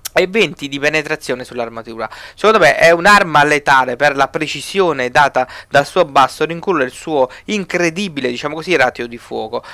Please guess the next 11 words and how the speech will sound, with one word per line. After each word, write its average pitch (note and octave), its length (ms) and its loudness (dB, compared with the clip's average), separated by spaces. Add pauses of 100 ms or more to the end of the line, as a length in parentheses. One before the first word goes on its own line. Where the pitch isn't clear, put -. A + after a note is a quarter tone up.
(140)
Un'arma E3 500 2
molto, F3 460 0
molto C#3+ 280 -2
leggera, F3 360 2
quindi D3+ 180 -8
il C3 60 -8
personaggio D3 460 -2
correrà C#3+ 460 2 (200)
e C3 100 -6
si - 140 -12
stancherà, D3 640 4